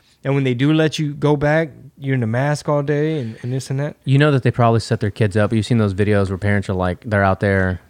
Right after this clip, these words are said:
Speaker 2: you know, uh, protesting, and they have their kids, probably, like, six, seven years old, and they're holding signs like, "I belong in, in school," or, "I belong in the classroom." Like, it's a, it's a crazy image to see,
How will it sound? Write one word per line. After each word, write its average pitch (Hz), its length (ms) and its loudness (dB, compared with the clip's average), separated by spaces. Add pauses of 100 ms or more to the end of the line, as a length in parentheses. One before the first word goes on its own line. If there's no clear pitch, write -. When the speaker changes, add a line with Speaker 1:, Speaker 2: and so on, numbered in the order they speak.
(160)
Speaker 2:
you 113 60 -4
know, 87 220 -2
uh, 82 120 -4
protesting, 104 540 0
and 98 80 -2
they 92 60 0
have 92 100 0
their 87 80 -2
kids, 92 460 -2
probably, 80 320 -6
like, 78 120 -12
six, - 200 -12
seven 87 180 -4
years 87 140 -4
old, 85 240 -2
and 85 100 -4
they're 85 300 -6
holding 90 240 -4
signs 90 400 -4
like, 87 180 -4
"I 120 100 -2
belong 127 440 -2
in, 117 280 -4
in 110 140 -4
school," 127 340 -2
or, 123 60 0
"I 117 80 4
belong 117 260 0
in 113 60 0
the 107 80 -4
classroom." 101 500 -2
Like, 85 220 -6
it's 135 180 0
a, 127 160 2
it's - 160 -6
a 110 60 0
crazy 185 320 0
image 123 360 2
to 101 80 -4
see, 107 320 -2